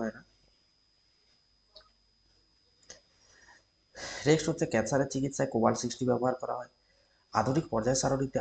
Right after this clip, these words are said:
আঠারোটি সেটই আছে। ক্রমবর্ধমান জারণ ধর্ম আয়োডিন, ব্রোমিন, ক্লোরিন, ফ্লুরিন, আর ক্রমহ্রাসমান হলে আয়োডিন, ব্রোমিন,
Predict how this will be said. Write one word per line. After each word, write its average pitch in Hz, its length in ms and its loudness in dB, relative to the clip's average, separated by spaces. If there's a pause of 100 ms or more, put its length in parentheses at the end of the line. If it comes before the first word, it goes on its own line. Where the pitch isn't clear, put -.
আঠারোটি 117 380 0
সেটই 131 300 -2
আছে। - 140 -6 (560)
ক্রমবর্ধমান 135 600 4
জারণ 113 240 2
ধর্ম 127 160 0 (200)
আয়োডিন, 107 320 2 (100)
ব্রোমিন, 101 400 0
ক্লোরিন, 101 300 0 (100)
ফ্লুরিন, 117 320 -2 (360)
আর - 140 -4
ক্রমহ্রাসমান 110 640 -2
হলে 139 120 -2 (160)
আয়োডিন, 107 340 0 (380)
ব্রোমিন, 95 260 -2